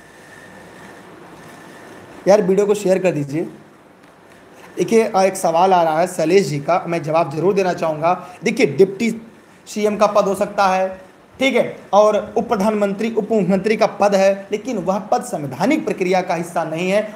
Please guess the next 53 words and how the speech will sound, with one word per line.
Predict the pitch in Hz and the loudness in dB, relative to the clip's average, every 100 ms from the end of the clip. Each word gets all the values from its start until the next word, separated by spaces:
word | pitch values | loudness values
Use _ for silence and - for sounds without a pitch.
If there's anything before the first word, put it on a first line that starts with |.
| - | -8
और | |
भारतीय | 156 175 202 | -2 -2 -2
संविधान | 196 165 147 185 269 | -4 -6 -2 0 2
में | 262 | 0
नहीं | 226 | 0
था, | 214 208 208 - | 2 0 0 -6
लेकिन | 208 262 - | -6 -6 -2
अब | 240 269 | -2 2
वो | 269 | 0
कैबिनेट | 277 220 214 226 339 - | 0 0 0 2 0 2
का | 226 | 0
एक | 185 | 2
दर्जा | 180 170 180 | -2 0 0
है, | 170 180 - 214 | 0 -2 -4 -8
उसे | 240 277 | -4 -4
कैबिनेट | - 208 208 349 320 | 4 4 6 2 2
मंत्री | 262 226 214 | -2 0 -2
कहते | 208 185 185 | 0 -2 -2
हैं। | 190 190 - 156 | -6 -6 -16 -14
बुलाने | 160 180 214 247 330 | -4 4 4 6 2
के | - 240 | 0 -2
लिए | 226 | -2
हम | 202 202 | -2 -4
उसे | 202 214 208 - - | -2 -2 -2 -8 -6
उप | 190 | 2
मुख्यमंत्री | 214 185 202 185 185 226 | 2 2 -2 -2 -2 -4
के | 220 | -2
नाम | 180 175 | -4 -4
से | 196 | -4
जानते | 180 160 185 | -4 -6 -4
हैं। | 180 - - | -6 -6 -2
हमारे | 202 220 233 | 4 4 4
यहाँ | 220 135 | 0 0
दो | 143 | 4
उप | 330 320 | 4 2
मुख्यमंत्री | 233 220 208 214 | -4 -2 -2 -2
उत्तर | 202 208 | -6 -4
प्रदेश | 196 185 185 185 | -6 -4 -4 -4
में | 175 | -2
हैं, | 180 180 - | -2 -4 -4
लेकिन | 220 208 277 | -4 0 0
अभी | 190 226 | 0 0
मैं | 220 | 2
आगे | 180 175 | 2 2
पढ़ाऊँगा, | 190 170 151 240 262 214 208 - | 0 -2 2 2 6 4 4 -4
उन | 240 | -6
चीज़ों | 196 220 262 | -4 -2 -2
पर | 254 | -2
डिस्कस | 185 190 220 185 | -2 -4 -4 -4
बाद | 151 190 | 0 0
में | 247 277 | 0 0
कर | 220 | 0
लेंगे, | 196 190 180 190 | 0 0 -2 -2